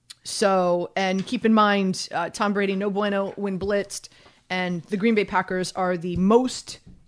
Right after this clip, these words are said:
happy blitz. More so, which very surprising, right? Uh, more so than Wink here with the Dallas Cowboys. Uh, no team has blitzed more than the Green Bay Packers.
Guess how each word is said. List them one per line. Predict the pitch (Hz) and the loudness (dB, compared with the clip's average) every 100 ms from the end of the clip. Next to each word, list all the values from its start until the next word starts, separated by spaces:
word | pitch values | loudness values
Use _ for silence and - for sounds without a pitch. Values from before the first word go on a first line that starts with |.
| - - - - | -20 -20 -20 -20
happy | - 240 - | -2 0 2
blitz. | 202 196 180 - - _ - | 2 2 2 -4 -18 _ -6
More | 247 226 320 | 2 4 4
so, | 427 - 233 | 2 0 -2
which | 214 208 262 | 0 0 0
very | 202 254 330 | 4 2 4
surprising, | - 254 262 240 190 | -2 4 4 4 4
right? | 190 208 - | 2 0 -2
Uh, | 175 - | -4 -2
more | 214 240 | 2 2
so | 247 262 | 4 2
than | 240 196 | 4 2
Wink | 190 214 165 - _ _ _ | 4 2 0 -14 _ _ _
here | 240 | 2
with | 220 202 | 4 4
the | |
Dallas | 196 190 175 | 2 0 -2
Cowboys. | - 196 185 160 - - - | -2 0 0 -2 -6 -18 -20
Uh, | - | -2
no | 233 220 | 4 6
team | 233 254 233 | 4 0 0
has | 196 | 0
blitzed | 156 208 226 233 - - | -2 2 2 2 -10 -8
more | 180 202 240 196 - _ _ | 0 6 6 6 -2 _ _
than | - 196 | -4 -2
the | |
Green | 175 196 | 0 0
Bay | 180 | 0
Packers. | 165 165 - - - | -2 -4 -6 -14 -14